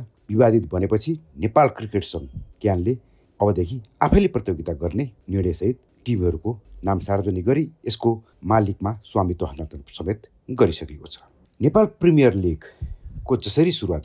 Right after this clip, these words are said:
गरियो, यसबाट नेपाली क्रिकेटमा व्यावसायिकता बढ्दै जाने र क्रिकेटमा कर्पोरेट हाउसहरूको लगानी पनि बढ्ने देखिएको छ। क्रिकेट सङ्घमा पूर्व राष्ट्रिय खेलाडी तथा कप्तान पारस खड्का सचिवका रूपमा निर्वाचित भए लगत्तै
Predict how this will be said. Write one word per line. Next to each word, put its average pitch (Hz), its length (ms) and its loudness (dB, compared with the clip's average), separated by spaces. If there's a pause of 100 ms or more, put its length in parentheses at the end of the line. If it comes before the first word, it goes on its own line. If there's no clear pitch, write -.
गरियो, 120 320 0
यसबाट 170 360 0 (560)
नेपाली 156 280 6
क्रिकेटमा 110 500 -2 (380)
व्यावसायिकता 113 560 2
बढ्दै 80 240 -4
जाने 90 260 0 (520)
र 113 100 0
क्रिकेटमा 151 460 0 (100)
कर्पोरेट 175 420 2
हाउसहरूको 104 380 -2
लगानी 120 380 2 (460)
पनि 160 200 6
बढ्ने 95 380 0 (260)
देखिएको 90 460 -4
छ। - 180 -18 (320)
क्रिकेट 90 260 -4
सङ्घमा 117 300 0 (480)
पूर्व 185 180 6
राष्ट्रिय 110 380 2
खेलाडी 85 360 0 (280)
तथा 98 160 -6
कप्तान 98 380 -2 (180)
पारस 131 260 2
खड्का 107 300 -6 (640)
सचिवका 135 380 0
रूपमा 107 240 -2
निर्वाचित 92 580 -6
भए 95 160 2
लगत्तै 123 400 2